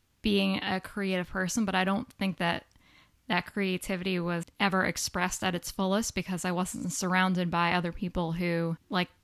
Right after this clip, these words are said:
doing things that I did or that were interested. I mean, it was, it was such a small group of people. And now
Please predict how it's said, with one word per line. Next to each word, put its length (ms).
doing 340
things 280
that 120
I 160
did 400
or 480
that 140
were 280
interested. 480
I 100
mean, 140
it 60
was, 200
it 100
was 180
such 260
a 60
small 640
group 220
of 100
people. 500
And 400
now 720